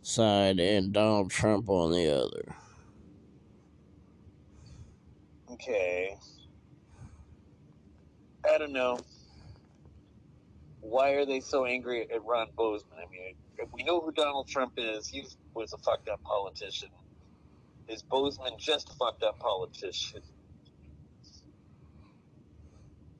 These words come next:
Speaker 1: And welcome back to the Kyle Chaos and Aaron Order Show. I'm your host, Aaron Order.
Speaker 2: And I'm Kyle Chaos.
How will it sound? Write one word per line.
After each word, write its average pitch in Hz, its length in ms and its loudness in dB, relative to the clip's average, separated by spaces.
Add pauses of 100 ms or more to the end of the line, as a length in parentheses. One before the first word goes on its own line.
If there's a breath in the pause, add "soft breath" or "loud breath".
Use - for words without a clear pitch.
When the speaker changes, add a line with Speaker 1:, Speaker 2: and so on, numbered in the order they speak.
(1040 loud breath)
Speaker 1:
And 156 640 8 (1500 loud breath)
welcome - 500 6
back 131 280 8
to 127 120 4
the 117 140 6
Kyle 110 340 4
Chaos 98 540 4
and - 120 2
Aaron 98 300 4
Order 85 280 4
Show. 101 400 4
I'm 95 220 4
your 92 140 4
host, 98 380 2
Aaron 76 320 -2
Order. 120 420 2 (920)
Speaker 2:
And - 100 -10
I'm - 120 -10
Kyle 80 280 4
Chaos. - 640 2